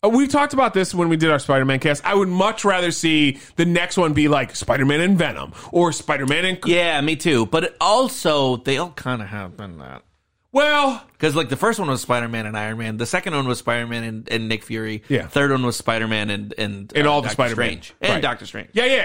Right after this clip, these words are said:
Speaker 1: and Doctor Strange.
Speaker 2: Yeah.
Speaker 1: Good point.
Speaker 2: So,
Speaker 1: Yeah, yeah,
Speaker 2: like,
Speaker 1: yeah.
Speaker 2: like, he hasn't have
Speaker 1: Well,
Speaker 2: had
Speaker 1: well, we've
Speaker 2: solo
Speaker 1: talked about this
Speaker 2: movies
Speaker 1: before.
Speaker 2: yet.
Speaker 1: I never want another Marvel movie
Speaker 2: Yeah.
Speaker 1: that's not a, a first movie
Speaker 2: Yes.
Speaker 1: to be a solo movie again.
Speaker 2: Yes. Yeah, I agree, because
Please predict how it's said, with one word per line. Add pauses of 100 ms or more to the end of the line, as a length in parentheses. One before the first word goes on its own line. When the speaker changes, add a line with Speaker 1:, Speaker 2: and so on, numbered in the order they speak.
(160)
Speaker 1:
and
Doctor
Strange.
Speaker 2:
Yeah.
Speaker 1:
Good
point.
Speaker 2:
So,
Speaker 1:
Yeah,
yeah,
Speaker 2:
like,
Speaker 1:
yeah.
Speaker 2:
like,
he
hasn't
have
Speaker 1:
Well,
Speaker 2:
had
Speaker 1:
well,
we've
Speaker 2:
solo
Speaker 1:
talked
about
this
Speaker 2:
movies
Speaker 1:
before.
Speaker 2:
yet.
Speaker 1:
I
never
want
another
Marvel
movie
Speaker 2:
Yeah.
Speaker 1:
that's
not
a,
a (380)
first
movie (120)
Speaker 2:
Yes.
Speaker 1:
to
be
a
solo
movie
again.
Speaker 2:
Yes.
Yeah, (200)
I
agree, (540)
because